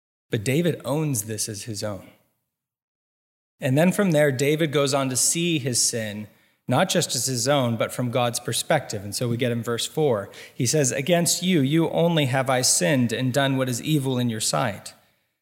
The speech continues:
so that you may be justified in your words and blameless in your judgment."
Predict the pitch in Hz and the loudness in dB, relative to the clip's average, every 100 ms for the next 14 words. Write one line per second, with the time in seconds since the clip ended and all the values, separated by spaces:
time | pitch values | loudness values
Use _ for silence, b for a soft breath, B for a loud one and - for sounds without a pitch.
0 | - - 131 127 147 147 135 123 113 170 | -10 -6 -2 0 2 2 2 0 2 2
1 | - - - 151 139 139 131 127 139 117 | 2 -2 0 0 2 0 0 0 0 0
2 | 104 - 123 113 127 135 147 117 107 107 | -2 -4 -2 -2 0 2 2 2 -2 -4
3 | - - b b b - 120 117 113 120 | -6 -8 b b b -6 -4 -2 -4 -2
4 | 117 104 95 85 - | -4 -4 -12 -14 -20